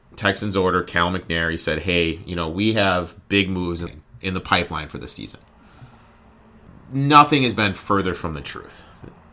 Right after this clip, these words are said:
The man in charge right now of the Texans is Jack Esterby, Esterby.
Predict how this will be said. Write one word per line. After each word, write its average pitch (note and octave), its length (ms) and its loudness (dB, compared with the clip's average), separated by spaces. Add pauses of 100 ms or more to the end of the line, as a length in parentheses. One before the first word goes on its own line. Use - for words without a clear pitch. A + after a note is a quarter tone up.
(160)
The F#2 440 0
man B2 640 2 (520)
in G#2+ 140 0
charge A2+ 420 4
right B2+ 240 2
now D#2 420 0 (560)
of F#2 520 0
the G#2+ 80 -2
Texans D#2+ 680 -4 (560)
is F#2 240 -2
Jack D#2+ 540 -2 (480)
Esterby, D#2+ 500 -4 (160)
Esterby. - 460 -4